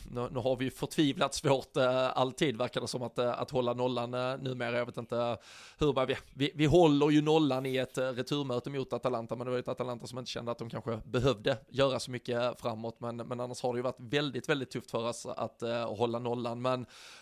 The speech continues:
backlinjen med, eh, Kwanza istället för Konate. I övrigt var det ju, eh,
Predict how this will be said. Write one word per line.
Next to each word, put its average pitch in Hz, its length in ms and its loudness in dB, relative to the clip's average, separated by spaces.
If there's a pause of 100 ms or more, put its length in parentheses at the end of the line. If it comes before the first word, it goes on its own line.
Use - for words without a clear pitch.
(140)
backlinjen 135 680 2
med, 135 300 0
eh, 135 200 2
Kwanza 131 420 -2
istället 135 320 -2
för 127 100 -6
Konate. 135 520 -2
I 127 320 0
övrigt 131 300 4
var 127 100 0
det 127 60 0
ju, 127 300 0
eh, 131 260 -2